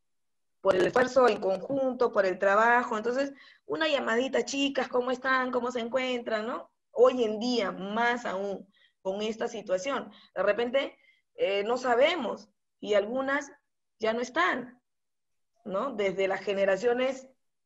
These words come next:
mucho, mucho antes de, de que llegáramos no-, nosotras las últimas, ¿no? Igual cómo están la-, las nuevas generaciones que dejaron también la,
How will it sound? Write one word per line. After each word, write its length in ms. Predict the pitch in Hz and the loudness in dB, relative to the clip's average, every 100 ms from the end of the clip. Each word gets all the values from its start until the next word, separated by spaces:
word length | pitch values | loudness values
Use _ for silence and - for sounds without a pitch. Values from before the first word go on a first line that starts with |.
| _ | _
mucho, 460 | 185 269 339 - 208 | -8 -6 -6 -2 -2
mucho 360 | 240 254 247 | -2 -2 0
antes 440 | 240 247 233 202 196 | 0 0 -2 -4 -2
de, 420 | 185 190 190 - _ _ _ | 2 2 0 -10 _ _ _
de 160 | 185 185 | -6 -2
que 100 | 196 | 0
llegáramos 760 | 196 214 220 226 220 208 202 | 2 2 2 2 0 -4 -6
no-, 220 | 185 190 185 | -12 -10 -10
nosotras 460 | 190 190 240 226 | -10 -2 -2 0
las 180 | 196 180 | -4 -2
últimas, 580 | 285 262 190 185 190 _ | -4 -4 -4 -6 -8 _
¿no? 280 | - 208 220 _ - - - | -12 -12 -12 _ -20 -20 -12
Igual 380 | 202 226 233 | -2 0 0
cómo 200 | 233 233 | -2 -2
están 360 | 233 226 226 226 | -2 -2 -2 0
la-, 220 | 202 196 | 0 0
las 140 | 202 190 | -2 -4
nuevas 240 | 220 233 | -4 -2
generaciones 520 | 226 214 196 220 233 | -2 -2 -2 -2 -4
que 160 | 233 220 | -2 0
dejaron 580 | 202 - 254 190 208 196 | 0 -2 -4 -2 -2 -2
también 260 | 190 208 208 | -4 -2 -2
la, 380 | 190 180 185 | -2 -4 -10